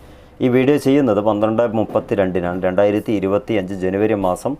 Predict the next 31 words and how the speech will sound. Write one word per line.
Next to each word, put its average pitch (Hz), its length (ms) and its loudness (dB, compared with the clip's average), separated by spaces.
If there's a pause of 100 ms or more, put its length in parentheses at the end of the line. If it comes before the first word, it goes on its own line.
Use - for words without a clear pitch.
(360)
പതിനഞ്ചാം 120 460 2
തീയതി, 92 380 -6
ഏ, 104 300 4
പതിനഞ്ചാം 107 680 0
തീയതിയാണ്. 92 420 -2 (380)
അപ്പോൾ 123 120 2
ഇന്നത്തെ 127 340 2
ഒരു 123 240 2
എമൗണ്ട് 110 600 2
അല്ല, 98 260 2
ഈ 101 140 2
സമയത്തുള്ള 117 520 0
എമൗണ്ട് 101 340 2
എന്ന് 98 120 2
പറയുന്നത് 92 400 -2
പതിനഞ്ച് 98 420 0
രൂപ 98 160 -4
എട്ട് 104 320 -2
പൈസയാണ്. 95 420 0 (280)
ഒരുപക്ഷെ 127 340 2
ഇത് 131 120 2
വീഡിയോ 117 320 2
ചെയ്ത് 123 220 0
ഫൈനൽ 113 400 0
ആകുമ്പോഴേക്കും 101 480 2
അങ്ങോട്ടോ 107 320 0
ഇങ്ങോട്ടോ 101 340 2
ചെറുതായിട്ടൊന്ന് 101 600 0
മാറാനും 95 480 0
സാധ്യതയുണ്ട്. 95 600 -2
എങ്കിലും 120 360 0